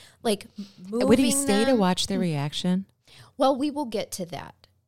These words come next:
Speaker 1: He,
Speaker 2: Okay.
Speaker 1: he, uh, hi-, the big thing for him is he really enjoyed knowing that he was scaring people and that he was making them feel like they were losing their mind. I'm ass-, I'm assuming, this is just my assumption,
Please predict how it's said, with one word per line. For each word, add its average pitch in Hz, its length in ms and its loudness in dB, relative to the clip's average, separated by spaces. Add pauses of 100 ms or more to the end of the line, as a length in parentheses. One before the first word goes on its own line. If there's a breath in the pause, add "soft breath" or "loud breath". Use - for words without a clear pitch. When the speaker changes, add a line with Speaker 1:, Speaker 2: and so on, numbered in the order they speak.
(140)
Speaker 1:
He, 220 160 -6
Speaker 2:
Okay. 143 100 -12
Speaker 1:
he, - 260 -14
uh, 214 100 -4
hi-, 220 180 0
the 202 100 -6
big 262 260 -4
thing 254 280 -8
for 233 100 -10
him 214 220 -4
is 196 120 -6
he 196 200 -10
really 180 580 -8
enjoyed 165 420 -8
knowing 151 360 -6
that 151 120 -10
he 151 120 -10
was 143 160 -8
scaring 147 420 -8
people 247 420 -6 (220 loud breath)
and 196 100 -6
that 170 100 -8
he 175 120 -8
was 165 160 -8
making 151 460 -8
them 160 420 -6
feel 143 240 -12
like 143 200 -12
they 151 120 -10
were 151 100 -10
losing 147 380 -10
their 147 140 -10
mind. - 340 -12 (400 soft breath)
I'm 349 260 -6
ass-, 330 300 -8
I'm 349 220 -8 (100)
assuming, 294 640 -4
this 254 160 -4
is 277 120 -8
just 285 220 -4
my 262 140 -4
assumption, 214 880 -6